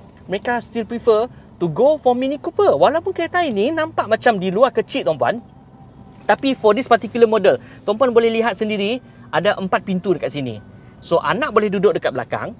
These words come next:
okey, anak boleh duduk dekat belakang, and you still have a very ample punya leg room untuk tuan-puan memandu.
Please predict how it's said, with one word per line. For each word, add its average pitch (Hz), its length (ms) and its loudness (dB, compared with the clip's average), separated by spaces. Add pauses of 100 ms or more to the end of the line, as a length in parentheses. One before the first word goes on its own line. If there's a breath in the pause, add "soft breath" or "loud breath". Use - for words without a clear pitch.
(160)
okey, 131 160 -4
anak 160 240 -4
boleh 156 180 -4
duduk 151 220 -2
dekat 123 160 -2
belakang, 117 340 -10 (540 loud breath)
and 175 240 4
you 185 100 2
still 285 240 -4
have 185 300 -2
a 139 180 6
very 180 380 0
ample 170 480 0
punya 151 240 -2
leg 139 180 -2
room 127 240 -6 (300 loud breath)
untuk 156 240 0
tuan-puan 156 260 0
memandu. 143 460 -4